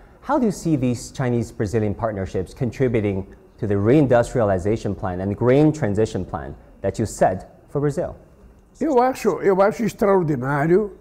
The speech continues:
Speaker 2: e trabalho muito para que isso aconteça. Eu, essa semana, fiquei muito feliz porque eu fiquei sabendo que a B I D, na Bahia, ela vai ter mi-, vinte mil funcionários.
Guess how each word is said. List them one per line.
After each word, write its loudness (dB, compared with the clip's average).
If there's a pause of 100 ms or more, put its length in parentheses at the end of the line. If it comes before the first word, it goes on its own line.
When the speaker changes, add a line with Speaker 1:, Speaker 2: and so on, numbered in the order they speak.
(720)
Speaker 2:
e 4
trabalho 4
muito 0
para 0
que -4
isso -4
aconteça. -8 (960)
Eu, 2
essa -2
semana, 0
fiquei 0
muito 0
feliz -2 (720)
porque 0
eu 2
fiquei -2
sabendo 0
que -6
a 0
B 2
I -2
D, 2 (500)
na 2
Bahia, 0 (520)
ela 2
vai 2
ter 2
mi-, 0
vinte 0
mil 0
funcionários. -4